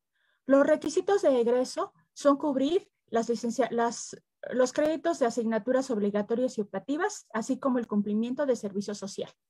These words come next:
Muchas gracias por su atención. Cualquier duda pueden comunicarse al correo electrónico que estaba en pantalla, así como en nuestras páginas, este, de, páginas web correspondientes.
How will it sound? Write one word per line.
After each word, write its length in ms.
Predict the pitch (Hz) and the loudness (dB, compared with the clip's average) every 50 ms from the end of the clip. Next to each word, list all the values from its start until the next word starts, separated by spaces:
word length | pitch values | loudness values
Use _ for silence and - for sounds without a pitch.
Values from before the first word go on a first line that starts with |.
| _ _ _ _ _ _ _ - - - _ _ | _ _ _ _ _ _ _ -20 -20 -20 _ _
Muchas 320 | - 285 302 415 381 - 320 | 0 0 2 2 0 0 0
gracias 340 | 269 269 269 - 302 277 | 0 0 0 -2 -4 -4
por 140 | - 247 220 | -4 -6 -4
su 80 | - 220 | -4 -4
atención. 580 | 202 - 180 190 196 - 226 202 196 - - _ _ _ _ _ _ | -4 -4 -4 -6 -4 -2 -2 -4 -4 -6 -10 _ _ _ _ _ _
Cualquier 380 | - 254 262 262 - 302 302 277 | 2 2 2 4 4 2 2 2
duda 340 | 277 311 320 349 392 403 403 | 0 0 0 2 2 2 4
pueden 240 | 294 294 302 320 311 | 2 2 2 2 0
comunicarse 840 | - 285 240 240 226 220 202 - 247 240 254 262 - - 339 427 427 - _ _ _ _ _ - | -2 -2 0 0 -2 -2 -2 -2 -2 -2 -2 -2 -2 -2 -2 -2 -2 -4 _ _ _ _ _ -2
al 160 | - 226 214 | -2 0 0
correo 260 | - 262 254 269 277 | 0 0 2 2 2
electrónico 680 | 294 320 330 330 - 269 269 262 277 269 - 294 285 285 | 4 2 0 0 2 2 2 4 2 2 2 0 0 0
que 180 | - 233 226 220 | 0 0 0 0
estaba 360 | 214 - - 233 226 240 240 | 0 -2 -4 -4 -4 -4 -4
en 80 | 226 | -4
pantalla, 460 | 226 202 208 202 - 240 262 285 370 - - _ _ _ _ _ - | -2 -2 -2 0 0 0 0 0 -2 -4 -6 _ _ _ _ _ -10
así 280 | - 233 - 277 269 | -8 -4 -2 -2 -4
como 460 | - - 269 269 262 277 320 370 - - | 0 0 2 2 4 4 2 0 0 -2
en 120 | 233 226 | -2 0
nuestras 320 | 226 226 220 - 226 208 - | -2 -2 -4 -6 -8 -6 -2
páginas, 680 | - 233 233 226 - 262 254 262 269 294 277 - - | -2 -2 -2 -2 -2 -2 -2 0 0 -2 -4 -6 -8
este, 1000 | - - 214 202 202 196 - _ _ _ - 196 196 190 185 185 185 180 - - - - | -6 -4 -2 -4 -4 -6 -10 _ _ _ -6 -6 -4 -4 -6 -6 -8 -8 -10 -10 -10 -8
de, 420 | 214 208 196 202 190 - - _ _ | -6 -4 -4 -4 -4 -6 -10 _ _
páginas 420 | - 254 254 269 262 247 220 208 202 | -4 -2 0 0 -2 -2 -2 -4 -2
web 220 | 214 214 208 - | -2 -2 -2 -2
correspondientes. 1120 | _ - 208 208 196 - - - 185 185 190 190 202 196 190 - 202 202 - - - - | _ -6 -6 -6 -8 -10 -12 -8 -6 -4 -2 -2 -2 -2 -2 -4 -8 -10 -12 -14 -18 -20